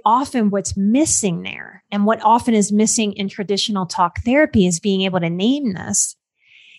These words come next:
is you can't just do these things. You have to do these new things and bring a different vibe and practice feeling things like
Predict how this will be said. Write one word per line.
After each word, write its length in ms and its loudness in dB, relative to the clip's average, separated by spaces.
is 240 2
you 140 2
can't 400 4
just 320 2
do 240 4
these 320 2
things. 640 -4
You 220 6
have 300 -2
to 120 4
do 400 4
these 280 2
new 160 0
things 920 -2
and 480 4
bring 640 2
a 100 -2
different 440 -2
vibe 680 -4
and 240 -2
practice 1300 -2
feeling 420 6
things 440 -2
like 320 -2